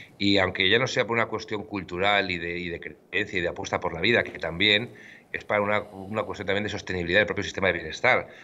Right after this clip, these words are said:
Hacen falta nacimientos para que en el futuro, como quien dice, sean cotizantes, ¿no? Y, y yo creo que eso es importante para el sostenimiento de un estado de bienestar. Debería ser una política nacional, debería ser incluso una política europea,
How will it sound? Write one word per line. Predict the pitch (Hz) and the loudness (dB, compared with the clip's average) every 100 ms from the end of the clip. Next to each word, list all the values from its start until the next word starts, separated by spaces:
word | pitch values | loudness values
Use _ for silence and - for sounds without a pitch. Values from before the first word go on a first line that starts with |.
| - - | -20 -6
Hacen | 92 113 101 | -2 0 0
falta | 98 92 95 | -2 -2 -4
nacimientos | 87 85 101 127 120 120 | -4 -6 -4 -4 -6 -4
para | 98 87 | -4 -4
que | 85 | -4
en | 87 | -4
el | 92 | -4
futuro, | 95 104 107 135 - | -2 2 4 4 2
como | 92 | -2
quien | 95 95 | -2 0
dice, | 98 123 | 2 2
sean | 107 101 | 4 2
cotizantes, | 101 - - 143 135 101 92 | 0 -2 2 0 2 -4 -4
¿no? | 143 - - - _ | -6 -6 -16 -20 _
Y, | 98 92 85 85 | -2 0 -2 -2
y | 98 | 0
yo | 110 | 4
creo | 123 | 4
que | 120 | 2
eso | 117 | -2
es | |
importante | 113 104 104 120 | 2 2 2 0
para | 113 104 92 | 2 2 2
el | |
sostenimiento | - 92 87 92 90 101 | -2 -8 -4 -4 0 0
de | |
un | 95 | 0
estado | - 92 | 0 0
de | 92 | 2
bienestar. | 80 - 87 - - - - - - - | 0 0 -2 -2 -8 -20 -20 -18 -20 -12
Debería | 95 104 123 139 | 0 4 6 4
ser | 143 | 2
una | 139 131 | 0 0
política | 117 117 117 123 | -2 -2 -2 0
nacional, | 110 - 92 113 95 78 | 0 -6 -4 -2 -2 -6
debería | 87 87 98 | -14 -12 -12
ser | |
incluso | 113 101 101 | -14 -10 -10
una | 95 | -8
política | 95 104 110 | -8 -2 0
europea, | 104 87 117 107 76 | 0 0 2 2 0